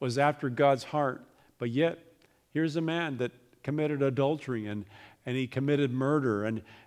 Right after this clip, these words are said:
and he was somebody that was just so far away from God and, and got into, uh, the, his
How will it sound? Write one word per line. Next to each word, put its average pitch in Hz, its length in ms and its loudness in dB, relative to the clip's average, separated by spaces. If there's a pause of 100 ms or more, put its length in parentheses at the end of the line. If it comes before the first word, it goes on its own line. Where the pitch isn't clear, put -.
and 127 80 -4
he 131 60 0
was 127 200 -2
somebody 147 440 0
that 127 280 2
was 123 380 0
just 147 220 -2
so 170 180 2
far 160 460 2
away 156 260 2
from 139 300 -4
God 143 340 4
and, 120 160 -4
and 120 180 -6
got 143 220 4
into, 139 420 -2 (400)
uh, 127 300 -2
the, 123 340 -4
his 123 220 -2